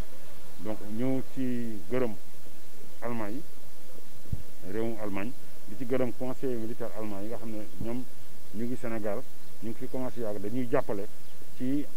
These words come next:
euh, ni ñuy, euh, liggéey ak ay xaj, ñuy jàppale ci affaire,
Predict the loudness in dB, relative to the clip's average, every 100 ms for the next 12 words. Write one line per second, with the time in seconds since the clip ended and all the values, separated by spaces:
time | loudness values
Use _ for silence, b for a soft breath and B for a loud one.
0 | 0 0 0 0 0 0 0 0 0 0
1 | 0 0 0 0 0 0 0 0 0 0
2 | 0 0 0 0 0 0 0 0 0 0
3 | 0 0 0 0 0 0 0 0 0 -2
4 | 0 0 0 0 0 0 0 0 0 0
5 | 0 0 0 0 0 0 0 0